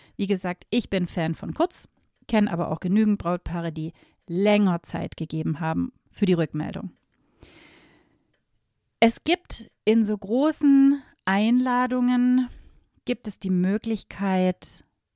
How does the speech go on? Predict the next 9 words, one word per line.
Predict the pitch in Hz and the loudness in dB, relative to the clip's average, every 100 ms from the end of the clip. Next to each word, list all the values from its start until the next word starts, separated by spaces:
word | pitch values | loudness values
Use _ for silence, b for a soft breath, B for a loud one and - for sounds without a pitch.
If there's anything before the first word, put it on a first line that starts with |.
| _ _ _ _ _ - | _ _ _ _ _ 0
unzähliger | 311 247 185 - 170 165 160 156 | 4 4 2 -2 -2 -2 -2 -4
Varianten. | 147 147 151 151 170 214 208 _ _ _ _ _ _ _ | -6 -6 -6 -8 -10 -12 -16 _ _ _ _ _ _ _
Es | - - | -10 -6
gibt | 202 | -4
zum | - 185 | -2 2
Beispiel | 180 - 175 | 2 0 -4
den | 165 170 - | -4 -4 -6
Pocket | - 254 269 | -6 -4 -4
Fold, | - - 220 208 214 | -4 2 4 4 2